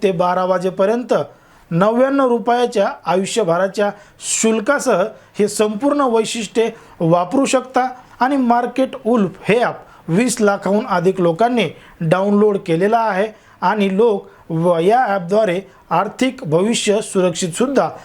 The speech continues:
करत आहेत. त्यामुळं या ॲपची लिंक मी तुम्हाला डिस्क्रिप्शनमध्ये दिलेली आहे आणि कमेंट बॉक्समध्ये सुद्धा पिन केलेली आहे. तुम्ही त्या ठिकाणी जा आणि लगेचच मार्केट उल्फ हे ॲप डाउनलोड करायला सुद्धा विसरू नका.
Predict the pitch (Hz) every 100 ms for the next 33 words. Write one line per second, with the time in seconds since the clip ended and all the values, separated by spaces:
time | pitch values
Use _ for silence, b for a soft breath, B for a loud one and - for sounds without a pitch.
0 | B - 226 196 175 165 147 143 B B
1 | 247 277 285 277 302 262 214 233 269 -
2 | 208 202 202 - 220 208 208 208 180 190
3 | 196 233 190 214 B B 156 151 214 -
4 | 254 202 240 240 233 233 196 175 208 233
5 | 233 220 202 233 B B 233 277 - 247
6 | 247 226 233 208 214 214 214 240 190 180
7 | 196 - 214 185 170 165 160 156 139 135
8 | - - 185 190 175 185 175 165 175 175
9 | 170 247 220 B B 208 233 233 240 254
10 | 247 220 220 214 175 185 180 175 175 -
11 | 190 185 151 185 226 - B B 170 160
12 | 226 240 254 247 214 180 170 165 208 170
13 | 175 B B 175 208 - 165 151 135 139